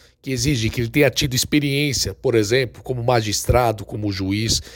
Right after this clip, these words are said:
ele tá exercendo a função do juiz guardião da Constituição, função mais importante que nós podemos ter no nosso sistema jurídico.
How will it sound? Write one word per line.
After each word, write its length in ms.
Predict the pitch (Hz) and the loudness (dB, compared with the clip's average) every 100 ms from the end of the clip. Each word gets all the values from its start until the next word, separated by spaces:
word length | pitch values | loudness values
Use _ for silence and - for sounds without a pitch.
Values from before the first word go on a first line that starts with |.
| - - | -20 -14
ele 100 | 113 | -2
tá 120 | 147 214 | 4 4
exercendo 480 | 247 196 - 220 | 4 2 2 0
a 60 | 233 | -2
função 600 | - 165 123 165 202 254 - - - - | -4 -10 -8 -4 -4 -4 -10 -20 -20 -10
do 140 | 160 | -4
juiz 460 | 202 175 175 220 220 | -2 0 2 2 2
guardião 560 | 131 233 277 240 214 302 | 4 4 2 2 0 2
da 100 | 285 | -4
Constituição, 920 | 285 277 - 262 208 - 170 208 - _ _ - | -4 -8 -6 -4 -2 2 4 2 -4 _ _ -16
função 280 | - 180 220 | -10 2 4
mais 220 | 220 277 | 4 2
importante 560 | 311 - 269 - 196 226 | 2 -2 -2 4 2 2
que 80 | 208 | 0
nós 140 | 202 | 0
podemos 400 | - 165 190 175 | 0 0 0 -2
ter 120 | - | 0
no 80 | 190 | 0
nosso 120 | 196 | 0
sistema 260 | - 202 202 | 0 -2 0
jurídico. 460 | 170 143 202 - | -2 -2 -2 -8